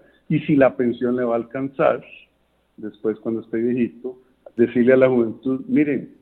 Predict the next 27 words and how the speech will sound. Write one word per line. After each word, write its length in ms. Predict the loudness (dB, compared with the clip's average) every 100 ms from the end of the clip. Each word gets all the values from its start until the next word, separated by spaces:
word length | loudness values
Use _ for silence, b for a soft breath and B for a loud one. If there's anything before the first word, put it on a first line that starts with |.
| _ _
ustedes 640 | -20 _ 4 6 6 4 -2
tienen 400 | -2 2 2 0
un, 220 | -2 -6 -10 _ _ _ _ _ -10
eh, 320 | -6 -6 -8 -16 -20 -10
existe 800 | -10 -10 -12 0 2 2 0 0
la 140 | 0 -4
posibilidad 540 | -12 -10 -8 -4 -4
de 100 | -4
que 80 | -6
tengan 280 | -6 -4 -4
un 180 | -4
futuro 380 | -6 -10 -8 -8
mucho 340 | -8 -8 -10 -10
mejor 540 | -8 -2 -2 -2 -12 _ _ _
al 160 | -6 -4
que 120 | -4
tienen 360 | -2 0 2 2
hoy, 400 | 2 2 2 -2 -20 _
porque 280 | -8 -4 -4
les 200 | -4 -6
estafaron 1000 | -10 -12 _ -6 0 4 4 4 0 -2 -12 _ _ _
el 140 | -12 -10
futuro, 540 | -10 -6 0 2 2
se 100 | -2
los 180 | -4 -4
hipotecaron, 920 | -8 -8 -10 -2 0 0 0 -2 -4 -12 _ _ _ _
y, 300 | -8 -6 -6